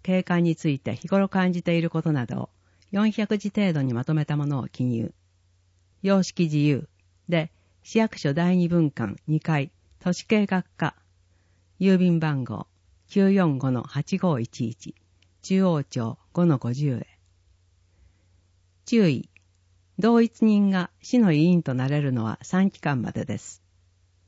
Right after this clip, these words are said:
問い合わせ、都市計画課、電話二一の二二九八、ファックス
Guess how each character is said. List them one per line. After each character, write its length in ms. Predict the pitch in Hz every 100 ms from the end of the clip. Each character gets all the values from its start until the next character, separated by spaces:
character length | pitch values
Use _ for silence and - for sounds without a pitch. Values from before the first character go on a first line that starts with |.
| _ _ _ _ _ _ -
問 200 | 202 196
い 80 |
合 60 | 185
わ 100 | 175
せ、 240 | - 165 - _ _ _
都 100 | 190
市 140 | 185
計 180 | - 220
画 200 | 208 196 - -
課、 200 | 175 - _ _ _ _ _ _ -
電 260 | 196 190
話 160 | 175 165 _ -
二 300 | 208 226 226
一 220 | - 147
の 160 | 127 -
二 260 | 175 208
二 280 | 202 190 139
九 200 | - 143
八、 400 | 135 117 - - _ _ _ _ _ _
フ 60 | 185
ァ 20 |
ッ 40 | 180
ク 100 | -
ス 200 | -